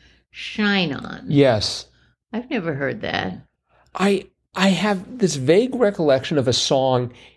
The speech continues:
Speaker 2: "It's Shine On, Crazy Diamond." I don't even, I think that's Pink Floyd.
Speaker 1: Mm.
Speaker 2: But I, but in any
Speaker 1: Does
Speaker 2: event,
Speaker 1: that mean avoiding responsibility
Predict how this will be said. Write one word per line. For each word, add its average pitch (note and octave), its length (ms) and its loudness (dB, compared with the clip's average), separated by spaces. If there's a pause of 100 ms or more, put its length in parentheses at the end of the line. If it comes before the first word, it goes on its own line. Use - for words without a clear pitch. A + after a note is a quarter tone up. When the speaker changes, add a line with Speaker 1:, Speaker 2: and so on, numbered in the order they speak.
(100)
Speaker 2:
"It's C3 200 0
Shine E3+ 600 2
On, C#3+ 420 4
Crazy C#3+ 600 0
Diamond." A2 800 0 (200)
I D#3 80 0
don't F#3+ 160 4
even, D3 340 2 (300)
I A2+ 60 0
think C4 280 0
that's - 200 4
Pink - 380 -2
Floyd. G#2+ 680 0 (100)
Speaker 1:
Mm. F3 460 -12 (320)
Speaker 2:
But D3+ 180 2
I, F3 300 2
but D3 340 2
in D#3+ 140 4
any F#3+ 160 6
Speaker 1:
Does D3+ 80 2
Speaker 2:
event, C#3+ 140 0
Speaker 1:
that E3+ 280 -4
mean E3 500 -10 (260)
avoiding D#3 580 -10
responsibility D3+ 1120 -16